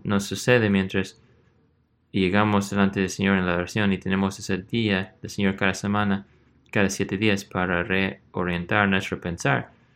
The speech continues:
y nuestros corazones es, somos mostrados una otra vez que estamos jugando de verdad, eh, por, o sea, no estamos jugando, estamos viendo ese mundo, esa, esa vida no es un juego, no es un chiste,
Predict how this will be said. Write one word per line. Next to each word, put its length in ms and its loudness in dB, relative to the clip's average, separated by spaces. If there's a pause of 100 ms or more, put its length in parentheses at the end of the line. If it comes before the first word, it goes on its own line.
(140)
y 80 -6
nuestros 280 -4
corazones 640 -2
es, 340 -4 (1500)
somos 320 0
mostrados 420 2
una 160 2
otra 180 0
vez 340 0 (580)
que 100 -4
estamos 420 0
jugando 760 2
de 140 -4
verdad, 520 0
eh, 140 -6 (300)
por, 300 -4 (220)
o 100 -2
sea, 140 -2
no 80 2
estamos 260 -2
jugando, 300 0
estamos 320 -4
viendo 220 0
ese 160 -2
mundo, 340 -2
esa, 420 -2
esa 220 -2
vida 260 4
no 240 -2
es 340 -4 (440)
un 100 -4
juego, 480 0
no 240 -4
es 140 -8
un 100 -6
chiste, 640 -6